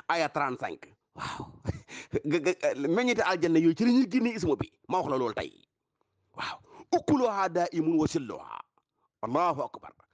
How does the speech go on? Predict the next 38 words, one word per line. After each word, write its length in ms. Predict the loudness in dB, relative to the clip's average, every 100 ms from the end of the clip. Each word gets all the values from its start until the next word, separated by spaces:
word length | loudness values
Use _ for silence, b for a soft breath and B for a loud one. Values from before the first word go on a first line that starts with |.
| b -6
Soo 80 | -4
ko 60 | -2
calculé 300 | -4 0 -2
neuf 100 | 0
cent 120 | 0
quarante 240 | 0 -2 0
ngay 240 | 0 0
am. 560 | 0 -2 -6 _ -20 -4
Waaye 160 | -2 0
su 100 | 0
boobaa 220 | 0 0
moom 140 | -2
ci 80 | -2
Alquran 420 | -2 -2 -2 -4
lay 120 | -2 -2
génnaat. 260 | -2 -4 -6 _ B -2
Da 80 | 2
ngay 180 | 4
ñëwaat 300 | 4 4 0 -2
ci 80 | -8
fasan 320 | -4 -2 0
na 60 | -2
yusruhu. 760 | 0 -2 0 2 2 2 -2 -6 _ _ _ _ _ _ _ -4
Waaw. 360 | -4 -2 -6 -10 B -6
Fasan 280 | 0 2 2
na 60 |
yusruhu 360 | 2 -2 -2 -2
boo 140 | -2
calculé 260 | -2 -4 -6
neuf 120 | -6
cent 120 | -6
quarante-cinq 380 | -4 -4 -6 -8
la. 100 | -8 -10 B
Waaye 140 | 0 2
loolu 140 | 2
beneen 200 | 0 -2
yoon 240 | 0 -2
la. 80 | -2